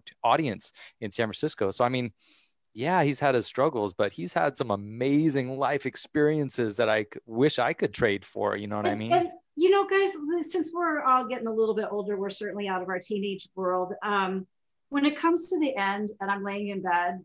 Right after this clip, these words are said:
Speaker 2: and I'm thinking about my life, it's those experiences that I'm gonna remember. I'm not gonna remember the day I got my college degree, 'cause
Speaker 1: Yeah.
Speaker 2: it just was like, it's, it's like anything with happiness. It was amazing in that moment, but, like,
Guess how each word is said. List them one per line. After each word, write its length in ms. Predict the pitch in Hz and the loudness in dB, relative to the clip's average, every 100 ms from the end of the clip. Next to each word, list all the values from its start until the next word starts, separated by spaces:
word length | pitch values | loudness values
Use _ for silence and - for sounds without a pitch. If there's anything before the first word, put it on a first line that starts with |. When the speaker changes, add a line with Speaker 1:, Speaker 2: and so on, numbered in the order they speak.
| _ | _
Speaker 2:
and 120 | 202 196 | -8 -6
I'm 120 | 190 | -4
thinking 280 | 202 226 208 | -4 -4 -2
about 260 | 190 - | -2 -2
my 120 | 185 | -2
life, 360 | 175 160 175 180 _ _ _ _ _ _ | -4 -4 -4 -8 _ _ _ _ _ _
it's 200 | 262 247 | -6 -4
those 260 | 247 233 226 | -2 -2 -4
experiences 720 | - - 185 190 180 196 165 | -6 -8 -6 -6 -6 -8 -8
that 100 | 185 | -8
I'm 160 | 185 190 | -6 -6
gonna 220 | 185 190 | -8 -8
remember. 500 | 185 185 190 190 180 | -6 -4 -4 -4 -4
I'm 80 | 185 | 0
not 200 | 208 220 | -2 -2
gonna 180 | 220 202 | -4 -4
remember 680 | 202 190 196 196 196 190 - - - - | -2 -2 0 2 4 2 -2 -18 -6 4
the 80 | 214 | 6
day 200 | 220 214 | 8 8
I 80 | 208 | 6
got 200 | 202 208 | 6 4
my 80 | 196 | 2
college 380 | 214 214 196 | 4 4 2
degree, 760 | 214 208 202 196 196 202 214 - | 2 4 6 6 8 8 6 2
'cause 180 | 233 226 | 2 2
Speaker 1:
Yeah. 360 | 101 101 104 92 85 _ _ _ _ | 4 2 2 -2 -8 _ _ _ _
Speaker 2:
it 200 | 247 247 | -2 0
just 220 | 240 247 240 | -2 -2 0
was 180 | 226 | 2
like, 300 | 233 214 214 - - - | 4 4 2 -6 -20 2
it's, 160 | 339 359 | 6 8
it's 260 | 392 381 440 | 8 6 6
like 200 | 427 349 | 6 10
anything 340 | 359 349 294 | 10 10 8
with 160 | 269 - | 8 6
happiness. 600 | 226 240 233 190 170 - | 4 4 4 2 0 0
It 120 | 285 | 2
was 200 | 262 - - 240 | 2 0 0 4
amazing 560 | 214 214 226 247 277 | 6 8 6 6 6
in 100 | 247 | 6
that 200 | 226 202 | 6 6
moment, 420 | 196 202 233 269 | 6 6 6 4
but, 120 | 226 214 | 2 2
like, 160 | 202 | 0